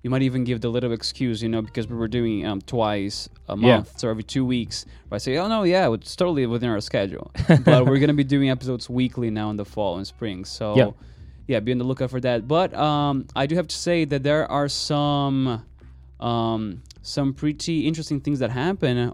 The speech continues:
Speaker 1: over these, these past weeks. And even though I was planning on talking about this, uh, before,
Speaker 2: Yeah.
Speaker 1: I think they're still relevant enough to talk about it today.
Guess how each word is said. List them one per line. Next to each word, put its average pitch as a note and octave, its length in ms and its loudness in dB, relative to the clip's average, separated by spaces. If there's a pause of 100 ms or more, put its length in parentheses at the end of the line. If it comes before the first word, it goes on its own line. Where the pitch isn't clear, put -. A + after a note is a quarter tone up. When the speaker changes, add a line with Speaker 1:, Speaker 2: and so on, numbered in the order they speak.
Speaker 1:
over B2 320 -2
these, A#2 560 -4
these A#2+ 200 -8
past A#2 300 -4
weeks. A#2 360 -8 (200)
And A#2+ 300 -2 (300)
even D3+ 360 0
though C3+ 420 2
I A#2+ 60 0
was B2 200 -2
planning C#3 380 -2
on B2+ 100 -2
talking A#2+ 320 -2
about G#2+ 280 -4
this, G#2 480 -6 (720)
uh, G#2 180 -4
before, C3 720 2 (160)
Speaker 2:
Yeah. A#2 200 6 (840)
Speaker 1:
I C3 160 0
think F3+ 500 -4
they're C#3 300 0
still D3+ 320 -4
relevant C3+ 460 -2
enough A#2 340 -4
to - 80 -14
talk A#2 180 -6
about G#2 280 -6
it G#2 80 -12
today. G2+ 480 -6